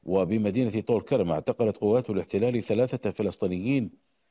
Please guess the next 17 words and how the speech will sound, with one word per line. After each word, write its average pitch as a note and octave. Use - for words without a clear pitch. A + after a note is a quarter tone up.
ما G2
أدى A2+
إلى G#2+
اندلاع F#2+
اشتباكات G2+
مسلحة G2
مع A2+
مقاومين. G#2
كما E2+
اقتحمت A2
قوات A2
الاحتلال A2
بلدة A2
بلعة G2
شمال A2
طول G2+
كرم، G2+